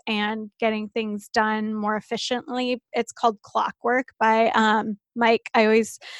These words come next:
Mike M. It's the same dude that wrote Profit First that a lot of us know and love.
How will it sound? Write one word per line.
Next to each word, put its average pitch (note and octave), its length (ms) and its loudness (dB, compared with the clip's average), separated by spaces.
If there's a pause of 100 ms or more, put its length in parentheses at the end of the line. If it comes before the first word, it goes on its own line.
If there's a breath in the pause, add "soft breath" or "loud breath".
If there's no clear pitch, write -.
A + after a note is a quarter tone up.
(180 loud breath)
Mike C4 320 2
M. A#3 420 4
It's - 200 -2
the B3 80 -4
same A#3 460 0 (200)
dude A3+ 280 4
that A3 120 6
wrote A3+ 240 4 (100)
Profit - 380 0
First G#3 560 -2
that A3 140 0
a G#3 80 -2
lot G#3+ 160 -2
of A3 80 -4
us G#3+ 200 -6
know G#3+ 220 0
and G#3+ 140 -2
love. A3 320 2